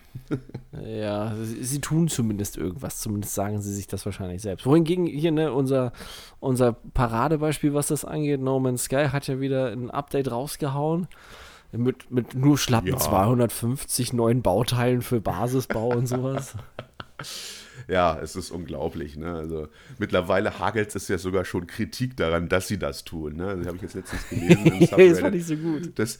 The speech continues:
Speaker 1: ja, dass das Spiel mittlerweile zu weit von seinem eigentlichen, äh, äh,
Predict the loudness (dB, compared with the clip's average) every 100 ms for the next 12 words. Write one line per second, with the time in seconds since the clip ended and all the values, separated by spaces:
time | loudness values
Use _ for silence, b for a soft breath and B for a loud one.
0 | -10 0 4 4 2 -4 -4 -6 -4 -4
1 | -4 -2 -2 -2 -4 -4 -4 -4 0 0
2 | 0 -4 -4 -4 -2 -4 -4 -8 -6 -4
3 | -2 -2 -2 -2 -6